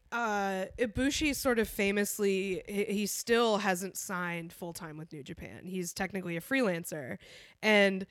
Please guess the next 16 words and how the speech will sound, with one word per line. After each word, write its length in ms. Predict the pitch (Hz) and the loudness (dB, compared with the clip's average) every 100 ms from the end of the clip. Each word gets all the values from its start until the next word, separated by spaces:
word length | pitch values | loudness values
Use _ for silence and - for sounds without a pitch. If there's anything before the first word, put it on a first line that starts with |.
| - - - | -14 -6 4
I 100 | 226 | 4
feel 280 | - 254 254 | 6 6 8
like 180 | 233 | 8
that's 240 | 233 208 - | 8 6 6
sort 280 | - 214 208 | 4 4 4
of 200 | 185 175 | 2 -2
the, 420 | 190 180 175 175 | -4 -4 -4 -6
like, 480 | - 185 170 165 - - _ _ _ _ _ _ _ _ - | -8 -6 -6 -8 -14 -20 _ _ _ _ _ _ _ _ -8
s-, 300 | - - - 220 - - | -6 -6 -8 -16 -14 -8
the 180 | 208 226 - | 2 4 6
unsaid 600 | 226 226 - 233 208 196 | 4 4 6 8 8 6
sort 280 | - 208 196 | 2 2 4
of, 140 | 180 | 2
like, 300 | 190 175 - - | -2 -2 -6 -12
subliminal 640 | - 220 190 226 214 190 | -2 0 4 6 6 4
storyline 800 | 180 - 196 202 185 170 160 165 | 2 0 4 4 4 0 -2 -6